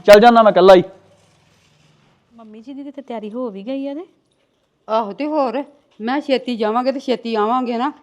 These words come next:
Speaker 2: ਚੱਲੇ ਕਿੱਥੇ ਜੇ?
Speaker 3: ਤੇ ਛੋਟੀ ਭੂਆ ਵੱਲ ਚੱਲੀ ਆ ਡੱਬਾ ਲੈ ਕੇ, ਮੈਂ ਵਿਆਹ ਦੱਸ ਆਈਏ
Speaker 2: ਅੱਛਾ।
Speaker 3: ਉਹਨੂੰ ਵੀ।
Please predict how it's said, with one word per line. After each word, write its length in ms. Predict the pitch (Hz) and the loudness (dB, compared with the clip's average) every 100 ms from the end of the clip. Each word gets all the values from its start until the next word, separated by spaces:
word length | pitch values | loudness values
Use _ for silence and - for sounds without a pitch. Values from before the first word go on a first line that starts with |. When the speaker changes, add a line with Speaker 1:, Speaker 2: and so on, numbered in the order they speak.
| _ _ - | _ _ -14
Speaker 2:
ਚੱਲੇ 260 | 269 262 | -10 -8
ਕਿੱਥੇ 260 | 277 277 311 | -10 -10 -10
ਜੇ? 140 | 269 190 _ _ _ _ _ _ | -10 -14 _ _ _ _ _ _
Speaker 3:
ਤੇ 120 | - 269 | -4 -2
ਛੋਟੀ 320 | 269 254 240 | -2 -4 -6
ਭੂਆ 280 | 240 285 254 | -6 -4 -2
ਵੱਲ 160 | 214 | -4
ਚੱਲੀ 340 | 190 208 185 208 | -6 -10 -8 -6
ਆ 40 | |
ਡੱਬਾ 240 | 208 180 | -6 -8
ਲੈ 160 | 175 185 | -8 -8
ਕੇ, 140 | 185 165 _ _ _ _ _ | -10 -18 _ _ _ _ _
ਮੈਂ 120 | 208 | -6
ਵਿਆਹ 220 | 247 220 220 | -2 -2 -2
ਦੱਸ 260 | 214 202 | -4 -6
ਆਈਏ 100 | 185 | -8
Speaker 2:
ਅੱਛਾ। 100 | 185 | -8
Speaker 3:
ਉਹਨੂੰ 200 | 196 208 | -6 -8
ਵੀ। 80 | 214 | -10